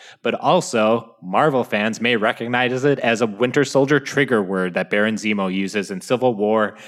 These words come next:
and the very not good Falcon and the Winter Soldier. <laughs> Sokolov agrees to go with Snake, but first he feeds him some intel.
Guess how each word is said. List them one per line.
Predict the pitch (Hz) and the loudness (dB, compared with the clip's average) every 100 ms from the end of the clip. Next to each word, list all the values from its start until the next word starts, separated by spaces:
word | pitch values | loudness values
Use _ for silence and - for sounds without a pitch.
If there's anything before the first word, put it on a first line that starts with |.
| - | -10
and | 107 104 | -4 -2
the | 101 98 92 101 | 0 0 0 -2
very | 123 117 113 107 98 - | 2 4 4 2 -2 -6
not | 113 104 110 95 | -2 0 -2 -2
good | 104 95 90 - | 0 2 0 -2
Falcon | 107 87 92 | -2 -2 -8
and | 87 | -8
the | 90 | -8
Winter | 87 - | -8 -12
Soldier. | 92 - 80 - - _ _ _ | -14 -14 -18 -20 -20 _ _ _
<laughs> | _ - - 127 - - - - _ _ _ _ - _ _ _ - | _ -20 -14 -12 -10 -12 -12 -16 _ _ _ _ -20 _ _ _ -6
Sokolov | - 202 208 196 185 - | 2 2 4 4 4 2
agrees | 127 117 147 180 - | -2 2 2 2 -2
to | 120 | 2
go | 117 | 2
with | 104 101 | 2 -2
Snake, | - 104 98 120 - - _ | -4 -2 -2 -4 -10 -20 _
but | - 131 | -6 -2
first | 165 175 170 | 2 2 0
he | - | -8
feeds | 143 139 131 131 | -4 0 0 -2
him | 117 | -4
some | 127 110 | -4 -4
intel. | 101 - 90 76 76 | -8 -10 -10 -10 -16